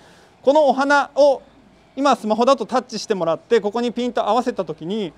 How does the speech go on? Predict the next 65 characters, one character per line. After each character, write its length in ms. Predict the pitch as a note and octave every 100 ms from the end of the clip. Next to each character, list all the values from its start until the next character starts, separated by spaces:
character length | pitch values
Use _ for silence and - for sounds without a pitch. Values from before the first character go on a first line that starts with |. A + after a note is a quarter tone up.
| - - _ _ _ -
え 140 | F3
ー 20 |
と、 320 | E3 D#3+ D#3+ G3
iPhone 380 | F#4 G4 D4 G#3+
と 100 | G3+
か 300 | F3+ D#3 - -
だ 100 | G#3
と 260 | D4+ C#4
タ 140 | - C4
ッ 80 | - -
チ 120 | A3
し 100 | -
た 120 | G#3
ま 140 | G#3 G#3+
ん 80 |
ま 320 | B3 B3 E3 -
そ 100 | A3+
の 120 | A3+
指 220 | A3+ A3+
を 140 | G3+ D#3+
上 180 | G#3+ A#3+
に 80 | B3+
上 80 |
げ 80 | B3+
た 100 | A3+
り 60 | G3
下 180 | - A3+
に 60 |
上 80 | A#3+
げ 80 | A#3+
た 80 | G3+
り 80 |
す 140 | F3+ D#3
る 80 | D3
と 140 | E3+
露 100 | F#3+
出 280 | C4 C#4 D4+
っ 40 |
て 160 | - G3
い 40 |
っ 20 |
て 180 | F#3 F3 F#3+
明 80 | B3+
る 60 | B3+
さ 80 | C4
が 120 | C4
変 140 | C4
わ 60 | G#3
る 100 | B3
ん 60 | G3
で 60 |
す 100 | E3
け 80 | D#3+
ど、 240 | F3 D#3+ - - - - _ -
後 180 | G#3 D#4+
ろ 100 | E4+
か 100 | E4
ら 100 | E4
光 360 | - E4 E4+ E4+
が 200 | B3 F#3+
当 60 |
た 80 | F#3+
っ 40 | F#3+
て 140 | G3
て、 340 | F#3 G3+ F#3